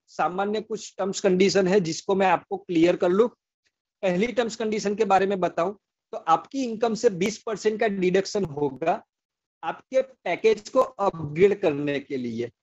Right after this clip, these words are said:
पाँच सौ पच्चीस के बाद एक हजार पचास, इकतीस सौ पचास और छह हजार तीन सौ, यानी कि टोटल दस हजार रुपए का पैकेज अपग्रेड होना है।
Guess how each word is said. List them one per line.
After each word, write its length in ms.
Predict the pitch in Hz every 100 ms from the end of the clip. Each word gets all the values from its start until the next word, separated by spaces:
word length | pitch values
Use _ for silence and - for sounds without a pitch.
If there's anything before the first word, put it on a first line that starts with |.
| _
पाँच 180 | 165 175
सौ 120 | - 254
पच्चीस 420 | 214 - 247 -
के 140 | 240
बाद 280 | 185 185 196 208
एक 160 | 196
हजार 200 | 180 202
पचास, 520 | - 156 208 226 - -
इकतीस 440 | 170 202 220 208 226
सौ 80 |
पचास 440 | 208 202 214 214 - 202
और 80 | 185
छह 280 | - 214
हजार 220 | 185 190 202
तीन 220 | 196 185
सौ, 280 | - 135 - -
यानी 220 | 156 180
कि 100 | 226
टोटल 540 | 220 _ 190 190 226 233
दस 300 | 175 202 214
हजार 240 | 196 214
रुपए 280 | 202 190 208
का 120 | 220 214
पैकेज 420 | 180 160 214 220 190
अपग्रेड 380 | 143 147 208 208
होना 360 | 160 156 143
है। 160 | 113